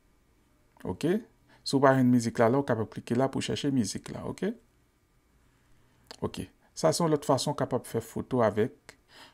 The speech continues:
ou kapab fè videyo avèk foto w ou klike nèks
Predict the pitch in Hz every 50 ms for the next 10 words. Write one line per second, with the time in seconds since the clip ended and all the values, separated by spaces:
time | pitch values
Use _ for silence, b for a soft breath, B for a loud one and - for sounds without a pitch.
0 | B - - - 120 123 120 - - 117 104 110 107 110 120 131 143 139 120 95
1 | 107 95 - - - 113 - - 92 - - - _ _ _ _ _ _ _ _
2 | _ _ _ _ _ _ _ - 123 139 147 139 - 143 135 135 139 147 160 147
3 | - - - - -